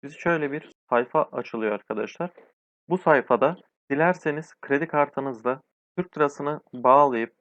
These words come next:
veya herhangi bir para birimini bağlayıp bu az önce bahsettiğim altmış üç adetli coin'e yatırım yapabiliyorsunuz. Örneğin biz Bitcoin üzerinden bakalım. Diyelim ki işlem gereklilikleri kısmı var. Bize diyor ki Bitcoin almak istiyorsan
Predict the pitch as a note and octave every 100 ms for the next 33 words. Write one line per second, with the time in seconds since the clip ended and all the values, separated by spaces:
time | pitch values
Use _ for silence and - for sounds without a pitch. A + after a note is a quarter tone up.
0 | _ _ B2+ C#3 C3+ B2 B2 D3 D#3+ C3+
1 | C3 - B2 C3 B2+ A#2+ A#2 A2+ B2+ C#3+
2 | A#2+ C#3+ _ - _ _ _ E3 E3+ -
3 | D#3 D#3+ E3 D3 D#3+ E3 - C3+ - D#3+
4 | - C3+ - E3 - E3+ C3 B2 B2 -
5 | - E3+ C#3+ B2+ E3 _ _ B2 B2 D#3
6 | D3 A#2+ B2 G#2+ A2 G#2+ G#2+ C#3 F3 _
7 | _ _ E3 D#3+ B2+ C#3 D#3 _ B2+ -
8 | E3 C#3+ A2 A2+ A2 G#2+ G#2+ G#2 - C3
9 | E3 _ _ _ _ _ _ _ C#3+ F#3
10 | F3+ - - - - D#3 D3 C#3+ C#3+ D3
11 | C#3 - D3+ D3 D#3 - C#3 G#2 - _
12 | _ _ _ _ C3 D#3 F#3 F3 - D#3
13 | B2 - D#3+ D#3 D3 D3 C#3+ - - F3+
14 | - C3